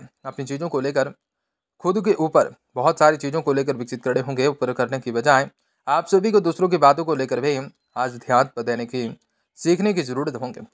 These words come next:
किरण के लिहाज से आप सभी का समय अवधि के दौरान आपके सप्तम भाव में शनिदेव की उपस्थिति के कारण आपको किसी भी कार्य को लेकर बात के लिए टालते हुए नजर आ सकते हैं।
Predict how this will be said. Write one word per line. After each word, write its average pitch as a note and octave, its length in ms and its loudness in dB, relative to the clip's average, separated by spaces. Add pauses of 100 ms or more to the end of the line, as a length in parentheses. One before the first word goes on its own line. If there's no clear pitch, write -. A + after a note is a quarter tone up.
किरण D3 240 -2
के F3 80 0
लिहाज D#3 280 4
से E3 220 0 (560)
आप E3+ 180 -4
सभी G#3 240 4
का G#3 80 6
समय F#3 260 6
अवधि D#3+ 340 4
के D3 80 0
दौरान D3 420 4 (140)
आपके C#3+ 280 0
सप्तम C#3+ 360 2
भाव C#3 220 4
में D3 260 -6 (160)
शनिदेव C#3+ 520 4
की C#3+ 140 -6
उपस्थिति C#3 520 0
के C#3 120 -2
कारण C#3+ 300 4 (380)
आपको D3 280 -4
किसी C#3+ 240 -4
भी E3 120 0
कार्य C#3+ 240 4
को C#3+ 120 -2
लेकर C3 240 -4
बात A#2+ 240 2
के C#3+ 120 -6
लिए C#3 260 -8 (300)
टालते D#3 300 0
हुए E3+ 180 -2
नजर A#2 260 -4
आ G#2 40 -8
सकते - 260 -16
हैं। C3 140 -16